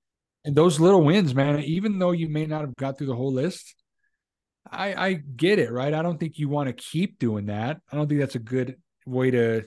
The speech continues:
approach it. I don't think you, you keep giving your way, uh, giving yourself a way out every day, right? You don't do that. But what you do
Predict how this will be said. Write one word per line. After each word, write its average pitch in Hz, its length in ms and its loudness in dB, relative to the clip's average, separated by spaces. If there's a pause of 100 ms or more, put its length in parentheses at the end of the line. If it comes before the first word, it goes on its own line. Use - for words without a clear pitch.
(100)
approach 139 500 0
it. 117 180 2
I 123 40 -2
don't 127 140 -2
think 127 160 -8
you, 127 120 -4
you 123 340 -10
keep 127 240 -2
giving 127 220 4
your 123 160 4
way, 120 260 4
uh, 113 220 -6 (760)
giving 156 200 4
yourself 143 380 2
a 131 40 4
way 127 220 4
out 135 200 4
every 110 180 2
day, 107 340 -4
right? 120 280 -2
You 120 160 -4
don't 147 160 4
do 135 140 4
that. 120 280 -2
But 120 60 -6
what 123 240 -6
you 117 120 -6
do 127 540 2